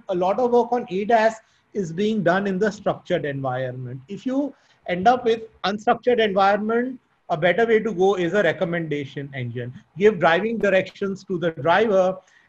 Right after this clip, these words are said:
and he can choose to use them or not use them depending on what makes sense in the current scenario.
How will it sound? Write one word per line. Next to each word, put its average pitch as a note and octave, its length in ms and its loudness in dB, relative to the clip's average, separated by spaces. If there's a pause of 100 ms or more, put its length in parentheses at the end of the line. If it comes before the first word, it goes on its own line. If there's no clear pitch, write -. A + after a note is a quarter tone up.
and F3 140 0
he F3+ 80 -2
can F#3 220 -2
choose G#3+ 340 -2
to G3+ 140 -4
use F3+ 300 -2
them G#3 340 2
or F3+ 160 0
not E3+ 400 -2
use F3 220 -4
them E3 200 -2
depending E3 480 -4
on D#3+ 180 -4
what D3+ 240 -2
makes D#3 280 -8
sense D3 440 -6 (460)
in D#3 120 -6
the D#3+ 80 0
current D3+ 360 0
scenario. G3 540 0